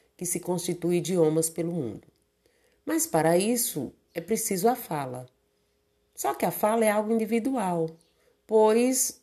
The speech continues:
nela nós colocamos as nossas particularidades, o tom, o trim-, o timbre, não é? Os sotaques, e isso vai individualizar cada ser humano.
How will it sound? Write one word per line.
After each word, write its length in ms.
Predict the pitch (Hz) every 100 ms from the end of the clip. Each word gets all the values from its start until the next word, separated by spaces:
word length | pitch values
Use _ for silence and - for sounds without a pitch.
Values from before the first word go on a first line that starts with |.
| -
nela 500 | 180 185 185 196 208
nós 240 | 220 220 220
colocamos 500 | 220 208 202 208 208
as 140 | 202
nossas 320 | 196 196 196
particularidades, 1300 | 190 208 196 - 196 202 214 233 196 175 160 143 139 - _ _
o 160 | 165 185
tom, 680 | - - 165 170 165 156 151 - _ -
o 140 | 147
trim-, 480 | 165 - 165 170 - -
o 120 | 175
timbre, 1000 | 175 - 180 180 175 160 156 156 156 - _ _ -
não 100 | 143
é? 280 | 170 202 - -
Os 180 | 139 143
sotaques, 960 | - 185 180 175 165 165 165 156 151 - _ _ -
e 320 | 233 240 226
isso 400 | 226 - 254 262 - _ -
vai 220 | 190 220
individualizar 920 | 220 196 202 185 190 180 170 180 180
cada 320 | 202 208 254
ser 260 | 247 247 254
humano. 380 | 254 165 107